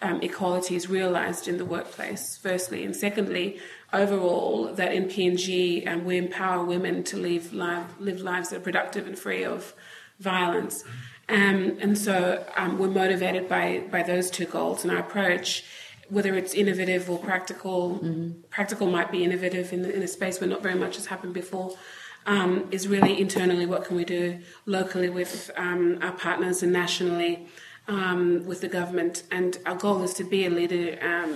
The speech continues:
Speaker 1: and a partner in,
Speaker 2: Mm-hmm.
Speaker 1: in all of those things. As it's early days, it's really one where <clears throat> of sharing information, I think, is really critically the key.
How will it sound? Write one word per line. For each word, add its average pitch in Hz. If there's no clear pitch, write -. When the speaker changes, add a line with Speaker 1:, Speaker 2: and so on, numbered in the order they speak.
Speaker 1:
and 180
a 180
partner 180
in, 190
Speaker 2:
Mm-hmm. 180
Speaker 1:
in 185
all 180
of 180
those 175
things. 180
As 196
it's 208
early 202
days, 190
it's -
really 202
one 185
where 180
<clears throat> -
of -
sharing 196
information, 190
I 202
think, 208
is 208
really 208
critically 208
the 208
key. 247